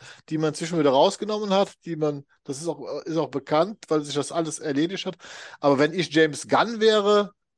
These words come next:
würde ich das tatsächlich versuchen, so zu machen. Also ich würde es mit so einem Knalleffekt auf jeden Fall beenden, um die Leute auf das Neue, was da kommt, vorzubereiten. Und gleichzeitig muss man ja sagen,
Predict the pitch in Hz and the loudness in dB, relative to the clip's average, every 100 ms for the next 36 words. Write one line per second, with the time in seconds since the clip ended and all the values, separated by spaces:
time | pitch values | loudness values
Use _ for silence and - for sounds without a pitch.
0 | _ _ 123 147 185 180 165 - - 160 | _ _ 2 4 4 4 -2 -4 0 0
1 | 165 165 156 151 160 135 156 156 147 147 | 0 -10 -10 -6 -4 -2 -6 -6 -10 -10
2 | 156 135 120 117 123 127 131 180 - 165 | -6 -4 -4 -4 -4 -4 0 0 0 -2
3 | 143 165 156 156 156 175 - 175 - 147 | -2 -4 -6 2 2 4 0 -2 -2 -8
4 | - 165 - 139 127 - 156 185 202 196 | -2 -4 2 2 2 0 -2 -2 -2 -4
5 | - - _ - 165 160 143 143 180 196 | -14 -20 _ 0 4 4 6 6 6 2
6 | 175 - 151 - 147 143 165 190 170 165 | 0 0 -2 -2 0 4 6 6 4 0
7 | - 139 - 151 175 - 160 156 156 123 | -2 -4 0 0 0 -8 0 0 0 -4
8 | 107 107 104 120 113 104 226 302 - 143 | 0 2 0 -4 -2 4 4 4 2 2
9 | 117 113 170 277 - _ _ _ 190 196 | 2 2 -2 -2 -8 _ _ _ -2 0
10 | 202 165 120 190 208 131 202 | 0 0 2 2 0 -4 -12